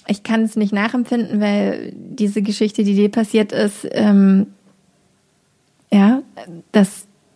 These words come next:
ist mir halt nicht passiert, also kann, ne, kann ich nur das hören, aber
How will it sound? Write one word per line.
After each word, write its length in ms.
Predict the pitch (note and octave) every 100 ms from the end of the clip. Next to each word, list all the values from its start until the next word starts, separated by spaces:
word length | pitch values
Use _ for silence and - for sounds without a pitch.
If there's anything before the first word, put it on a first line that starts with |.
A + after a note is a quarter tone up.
| -
ist 220 | C4 G#3
mir 160 | A#3 A#3+
halt 160 | A3+ F3
nicht 160 | G3+
passiert, 320 | A3 G#3 A#3+
also 200 | B3 G3+
kann, 340 | G3+ A3 G3+ - - G3
ne, 200 | A3 A3+
kann 260 | - G#3+ G#3
ich 140 | G3+
nur 400 | G#3 G#3 G#3 G3+ - _ - - - - - _ _ _ _ _ _ -
das 260 | G#3 F#3+
hören, 380 | A3+ A3+ B3 C4+
aber 460 | - G#3+ G#3 G#3